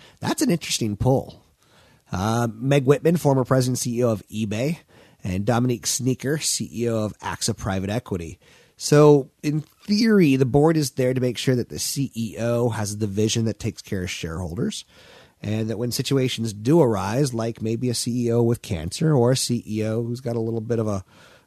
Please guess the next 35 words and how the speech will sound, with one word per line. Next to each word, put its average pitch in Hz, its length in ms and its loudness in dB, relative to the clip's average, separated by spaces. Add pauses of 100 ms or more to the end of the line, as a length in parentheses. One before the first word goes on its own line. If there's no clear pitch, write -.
a 90 80 -6
pornography 120 720 2
f-, - 360 -10
issue, 113 520 2 (500)
that 110 320 -2 (320)
the 127 80 -6
public 120 300 2
knows. - 420 0 (180)
These 147 200 2
are 214 40 0
publicly 196 460 0
traded 175 340 2
companies, - 720 -4 (340)
and 110 180 -4
key 170 280 4
in 180 100 6
on 175 80 4
the 180 80 6
word 170 180 2
publicly. - 580 -2 (540)
And 110 120 -2
because 135 220 4
they're 151 100 4
publicly 160 360 2
traded, 135 320 0
they 120 120 2
have 135 160 0
to 131 40 -6
disclose 117 520 -2
material 107 480 -4
information 110 580 -2
to 113 60 2
you 98 180 2
and 92 140 -2
me. 127 400 0